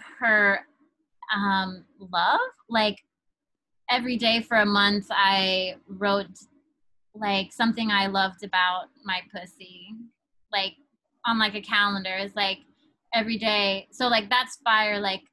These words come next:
self-love, like, compassion, like, um, your energy, like, literally giving your energy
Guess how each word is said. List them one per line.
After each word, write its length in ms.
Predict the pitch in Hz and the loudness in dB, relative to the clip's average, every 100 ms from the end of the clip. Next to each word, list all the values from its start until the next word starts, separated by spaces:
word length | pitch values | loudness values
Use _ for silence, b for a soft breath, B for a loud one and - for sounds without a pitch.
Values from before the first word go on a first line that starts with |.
| _ | _
self-love, 840 | - 226 214 - 202 196 185 202 226 | -4 -2 -2 -6 -4 -2 0 -2 -4
like, 260 | 214 190 - | -6 -8 -8
compassion, 960 | 214 196 185 185 202 - 190 180 175 | -14 -4 -2 -2 -2 -10 -10 -10 -12
like, 300 | 175 151 160 - _ _ _ - | -12 -12 -12 -18 _ _ _ -6
um, 300 | 190 185 180 190 | -2 -2 -4 -4
your 160 | 220 | -4
energy, 400 | 226 226 208 185 | -2 0 -2 -4
like, 220 | 185 175 175 | -6 -6 -6
literally 420 | 202 226 214 202 | -8 -4 -4 -6
giving 360 | 196 196 190 185 | -6 -8 -8 -10
your 260 | 185 175 | -8 -8
energy 560 | 170 180 180 180 180 | -8 -12 -14 -18 -20